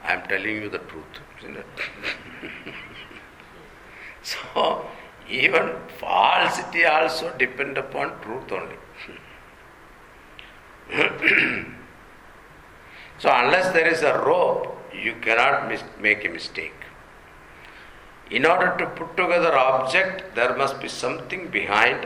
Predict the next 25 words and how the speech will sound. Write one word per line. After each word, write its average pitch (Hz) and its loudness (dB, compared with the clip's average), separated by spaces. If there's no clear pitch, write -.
or 101 2
adhara. 104 4
There 101 0
is 110 -2
an 101 0
order, 143 2
which 107 -8
means 131 -4
there 95 -2
must 104 -6
be 123 -8
a - -10
sentient 110 -6
vastu. - -12
When 143 0
you 208 6
look 190 2
at 208 4
this - 2
world, 165 2
there 120 0
is 131 -2
a 143 2
perfect - 0
order. 120 4